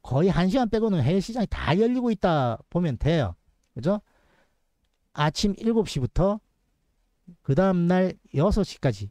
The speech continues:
움직입니다. 미국 시장은 우리나라 시-, 시간으로 열 시 반, 그죠? 그리고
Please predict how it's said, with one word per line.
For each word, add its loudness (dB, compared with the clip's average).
움직입니다. -4
미국 0
시장은 0
우리나라 0
시-, -2
시간으로 0
열 2
시 0
반, 0
그죠? -2
그리고 0